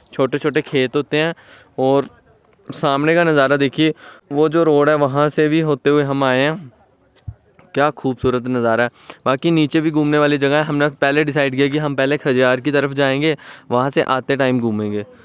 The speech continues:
तो दोस्तों, आप यहाँ पे इस तरह से photos वगैरह भी click करवा सकते हो। ये देखिए कबूतर कितना प्यारा, और ये बैठा है मेरे कंधे पे, और वहाँ पे आपको cameraman बहुत सारे मिल जाएंगे, लेकिन मैं अपने phone में ही शूट करूँगा। और पीछे की लोकेशन काफ़ी बढ़िया आती है यहाँ पे, तो इसलिए मैंने भी सोचा क्यों ना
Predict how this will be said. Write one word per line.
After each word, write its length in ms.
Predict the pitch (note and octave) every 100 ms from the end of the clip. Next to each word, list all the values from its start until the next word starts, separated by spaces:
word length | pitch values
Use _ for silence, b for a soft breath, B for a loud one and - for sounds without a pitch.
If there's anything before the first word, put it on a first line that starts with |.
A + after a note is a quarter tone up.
| B -
तो 160 | C#3+
दोस्तों, 280 | D#3 F3+ A3
आप 200 | G#3 F3+
यहाँ 300 | F3+ F3 F#3
पे 140 | F#3+
इस 120 | F#3 -
तरह 220 | E3+ F3
से 120 | F3
photos 440 | - D#3+ D#3 E3
वगैरह 280 | D#3+ D#3 D3+
भी 80 | D#3+
click 200 | D#3 D3
करवा 280 | C#3+ C#3 C3
सकते 280 | C3 - C#3
हो। 60 |
ये 80 | C#3
देखिए 280 | C3 - C#3 -
कबूतर 380 | B2 B2 A#2 B2+
कितना 260 | B2+ B2+ B2
प्यारा, 420 | B2+ A#2 B2+ C3+ -
और 280 | A2 A#2 A#2
ये 120 | A#2+
बैठा 280 | A#2 A2+ A#2+
है 80 |
मेरे 200 | B2 A#2
कंधे 280 | A#2 A2+ A#2
पे, 220 | A#2+ C#3+ B2
और 260 | - A2 A2
वहाँ 260 | A#2 C3
पे 160 | B2+ C#3+
आपको 300 | C3+ C3 C3+
cameraman 560 | B2+ B2+ C3 C3 B2+ A#2+
बहुत 180 | B2 A#2+
सारे 180 | B2 B2+
मिल 160 | B2
जाएंगे, 280 | A#2+ B2 C3+ B B B -
लेकिन 180 | B2 D3
मैं 140 | C#3
अपने 200 | C3+ C3+
phone 260 | C3+ B2 B2+
में 100 | C#3
ही 60 |
शूट 180 | C3 B2
करूँगा। 380 | B2 A#2 B2 B2
और 160 | G#2+ A#2+
पीछे 320 | C3+ C3 C#3+
की 60 |
लोकेशन 600 | D3 C3+ C3 B2 D3 D3+ - b b -
काफ़ी 220 | B2+ B2+ C#3+
बढ़िया 340 | C3 C3+ C#3
आती 240 | A#2 B2+
है 80 | C3+
यहाँ 200 | B2+ B2+
पे, 200 | B2+ D#3+ -
तो 100 | A#2+
इसलिए 320 | A#2+ B2+ C#3 C3
मैंने 220 | C3 C#3
भी 60 | C#3+
सोचा 240 | C#3 C#3
क्यों 220 | - C#3+ C#3+
ना 180 | C#3+